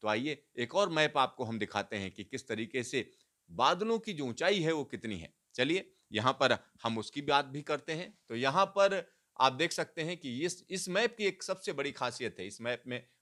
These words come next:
आप देख सकते हैं अलग तरीके के रंग हैं। अलग तरीके के रंग इसलिए हैं क्योंकि यहाँ पर जो माइनस सिक्सटी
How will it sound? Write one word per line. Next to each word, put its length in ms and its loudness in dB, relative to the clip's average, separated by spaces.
आप 160 4
देख 200 -4
सकते 280 -8
हैं 100 -6
अलग 220 0
तरीके 500 -4
के 160 -8
रंग 220 -8
हैं। 120 -16
अलग 220 -4
तरीके 300 -8
के 140 -14
रंग 180 -8
इसलिए 340 -8
हैं 220 -10
क्योंकि 360 -6
यहाँ 380 2
पर 520 0
जो 420 0
माइनस 480 2
सिक्सटी 400 -4